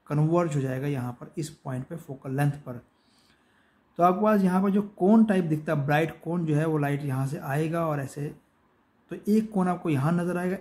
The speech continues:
एक कोन आपको यहाँ नज़र आता है, राइट? तो इस ब्राइट लाइट कोन को हम बोलते हैं टाइंडल कोन, राइट? तो इसके लिए मैं आपको एक एक्सपेरिमेंट करके दिखाता हूँ, फिर हम इसको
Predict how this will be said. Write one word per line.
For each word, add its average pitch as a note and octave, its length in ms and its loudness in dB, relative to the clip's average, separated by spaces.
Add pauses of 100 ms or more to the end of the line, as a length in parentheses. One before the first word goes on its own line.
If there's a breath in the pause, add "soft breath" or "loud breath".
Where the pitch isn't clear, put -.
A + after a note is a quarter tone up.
(100)
एक E3 200 -4
कोन D#3 140 -2
आपको D3 220 -4
यहाँ C3+ 180 -2
नज़र A2+ 240 -8
आता A2 160 -16
है, A#2 60 -14
राइट? E3 220 -8 (540 soft breath)
तो D3+ 280 2
इस A3+ 200 0 (100)
ब्राइट D3 640 0 (180)
लाइट C#3+ 340 -2 (160)
कोन E3+ 220 -4
को E3+ 100 -4
हम D3 160 2
बोलते C3+ 340 -6
हैं C#3 100 -6 (100)
टाइंडल B2 360 -8 (160)
कोन, A2 320 -10 (540 soft breath)
राइट? G#3 260 -2
तो G3+ 60 0
इसके G3+ 260 2
लिए A3+ 80 6
मैं G#3 120 6
आपको F#3+ 220 -2
एक F3 100 -8
एक्सपेरिमेंट E3+ 540 -4
करके E3+ 220 -6
दिखाता D#3+ 360 -6
हूँ, E3+ 100 -6
फिर D#3+ 160 -6
हम D3+ 80 -2
इसको D3+ 160 -6